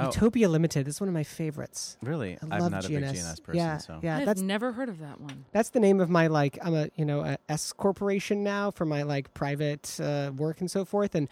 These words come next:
Speaker 2: my company's name is Utopia Limited.
Speaker 3: <laughs> I was gonna say, are you gonna start a band called Utopia Limited? <laughs>
Speaker 2: Kathy, what's on your mind? Two-minute drill.
Speaker 3: Man, it's a hard week for tenors.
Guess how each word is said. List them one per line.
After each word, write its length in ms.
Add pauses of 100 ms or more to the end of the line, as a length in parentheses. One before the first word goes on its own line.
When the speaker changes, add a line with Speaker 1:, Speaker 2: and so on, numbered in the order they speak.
(200)
Speaker 2:
my 80
company's 480
name 300
is 120
Utopia 480
Limited. 380 (100)
Speaker 3:
<laughs> 80
I 280 (400)
was 80
gonna 80
say, 120
are 60
you 60
gonna 140
start 200
a 60
band 340
called 180
Utopia 440
Limited? 500
<laughs> 1600
Speaker 2:
Kathy, 300
what's 180
on 180
your 100
mind? 480
Two-minute 400
drill. 560 (160)
Speaker 3:
Man, 380
it's 180
a 80
hard 360
week 200
for 140
tenors. 760